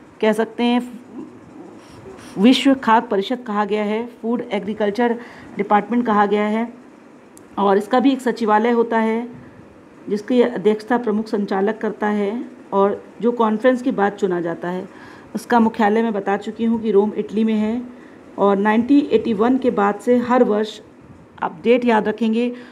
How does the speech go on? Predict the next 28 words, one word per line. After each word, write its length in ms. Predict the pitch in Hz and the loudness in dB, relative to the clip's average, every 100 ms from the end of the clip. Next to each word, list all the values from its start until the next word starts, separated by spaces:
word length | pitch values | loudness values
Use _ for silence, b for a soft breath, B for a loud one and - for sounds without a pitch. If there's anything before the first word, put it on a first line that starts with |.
| B | B
सोलह 360 | - 240 240 269 | -4 2 4 4
अक्टूबर 520 | - - - 220 214 | 2 -2 -2 0 0
को, 200 | 202 175 165 - - - - - - | 0 -2 -4 -10 -20 -20 -20 -20 -20
सोलह 320 | - 214 220 | 0 2 4
अक्टूबर 380 | 247 247 226 240 | 2 0 0 0
को 240 | 233 240 240 - | 2 4 4 2
विश्व 240 | 247 247 | -2 -2
खाद्य 320 | 247 240 220 190 | -2 0 0 0
दिवस 240 | 208 226 | -4 -4
के 100 | 226 | -2
रूप 160 | 214 208 | -2 -2
में 60 | 214 | -4
मनाया 300 | 196 196 208 | -2 -2 0
जाता 300 | 202 202 208 | -2 -2 -2
है, 280 | 208 208 208 B B B B - | -2 -4 -8 B B B B -6
और 200 | 190 196 | 0 0
भारत 360 | 196 202 233 240 | 2 2 2 0
के 80 | 233 | -2
डॉक्टर 300 | 208 208 226 | -2 -2 -6
बी 200 | 170 214 | -2 0
आर 180 | 208 208 | 2 0
सेन 400 | 196 208 208 226 - | -4 -6 -4 -4 -6
संगठन 480 | - 214 208 233 220 | -8 -6 -2 0 0
के 240 | 220 220 214 - - | 4 4 4 -6 -4
director 360 | 190 185 - 202 | -2 -2 -4 -4
रह 160 | 190 | -2
चुके 260 | 170 - 175 | -6 -8 -6
हैं। 180 | 170 | -4